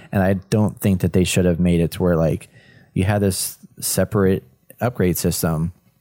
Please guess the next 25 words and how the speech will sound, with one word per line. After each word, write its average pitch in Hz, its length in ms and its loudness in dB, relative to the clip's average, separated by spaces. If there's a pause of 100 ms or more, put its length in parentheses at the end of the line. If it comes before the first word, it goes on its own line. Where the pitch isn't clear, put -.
(500)
It's 107 120 -4
like 107 120 0
each 113 220 0
character 120 280 0
had 98 140 0
different 98 340 0
abilities. 95 540 2
I'm 104 100 2
like, 95 220 0
"Okay, 87 400 -2 (560)
like, 82 220 -4 (360)
why 110 240 0
does 123 160 0
Ellie 107 360 2
only 101 260 2
get 92 280 2 (440)
Molotovs 87 640 0
that 87 80 0
she 90 160 0
finds 85 340 0
in 90 40 0
the 85 80 2
world? 80 440 0
But 90 160 -2
then 92 380 0